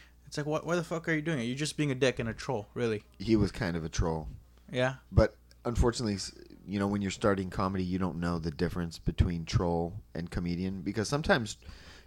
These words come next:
Speaker 2: that kind of troll behavior works.
Speaker 1: Yeah.
Speaker 2: Be-, uncomfortable laughs
Speaker 1: I
Speaker 2: are still
Speaker 1: feel in the
Speaker 2: laughs.
Speaker 1: bar scenes it works, because you kinda need that in the bar scene, 'cause you need to grab these people's attention.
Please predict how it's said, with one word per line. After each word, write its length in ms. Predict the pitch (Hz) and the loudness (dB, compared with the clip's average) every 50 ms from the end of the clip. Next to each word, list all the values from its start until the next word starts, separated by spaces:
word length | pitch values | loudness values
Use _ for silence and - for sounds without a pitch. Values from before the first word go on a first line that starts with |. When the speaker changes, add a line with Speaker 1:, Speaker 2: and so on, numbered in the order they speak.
| - - - | -20 -12 0
Speaker 2:
that 260 | 104 107 101 - - | 4 4 4 4 2
kind 200 | - 143 117 104 | 0 0 0 0
of 80 | 95 | 0
troll 340 | - - - 117 107 107 107 | 4 6 8 8 10 8 8
behavior 380 | 87 95 90 104 98 107 98 82 | 6 4 2 2 2 2 2 0
works. 600 | 73 80 95 92 73 - - - - - - - - | 2 0 0 0 -2 -4 -10 -12 -14 -14 -12 -12 -14
Speaker 1:
Yeah. 60 | - 120 - - - - - - - - - - - - - - - - - 87 | -14 -14 -16 -18 -20 -20 -20 -20 -20 -20 -20 -20 -20 -20 -20 -20 -20 -14 8 10
Speaker 2:
Be-, 160 | 85 - - - - - - | 10 10 10 4 -8 0 6
uncomfortable 560 | 127 147 151 - 190 190 165 - 170 151 135 | 8 8 10 10 10 10 10 10 10 12 12
laughs 240 | 120 120 120 131 - | 12 12 12 12 12
Speaker 1:
I 60 | 202 | 12
Speaker 2:
are 40 | 202 | 12
still 180 | - 262 302 302 269 | 12 12 12 12 12
Speaker 1:
feel 60 | 240 | 12
in 80 | 208 | 12
the 60 | 196 175 | 10 10
Speaker 2:
laughs. 60 | 151 | 12
Speaker 1:
bar 240 | 156 165 202 226 220 | 12 12 12 12 12
scenes 340 | - - 160 139 127 113 117 | 10 6 4 2 2 2 0
it 120 | 107 98 | -2 -4
works, 300 | 101 101 101 98 - - | -4 -8 -8 -8 -10 -14
because 220 | - - - 147 160 | -10 -6 -2 0 0
you 40 | |
kinda 220 | 165 214 233 208 180 | 6 8 8 8 8
need 160 | 165 175 214 180 | 8 6 6 6
that 100 | 151 123 | 6 6
in 60 | 120 | 4
the 60 | 113 | 2
bar 220 | 101 104 101 104 101 | 0 0 0 0 0
scene, 220 | - - 107 107 | -4 -8 -8 -10
'cause 260 | - - 131 120 113 - - - - | -6 -4 -4 -4 -4 -8 -14 -4 2
you 80 | - 190 | 4 4
need 100 | 220 196 | 6 4
to 80 | 180 | 4
grab 260 | 143 131 151 160 160 156 | 4 6 8 8 8 8
these 120 | 151 - | 4 -4
people's 280 | - 165 139 135 117 117 | -6 -6 -8 -6 -8 -8
attention. 600 | 113 104 - - 165 156 151 - 135 117 117 | -10 -6 -2 0 0 0 0 0 -4 -4 -6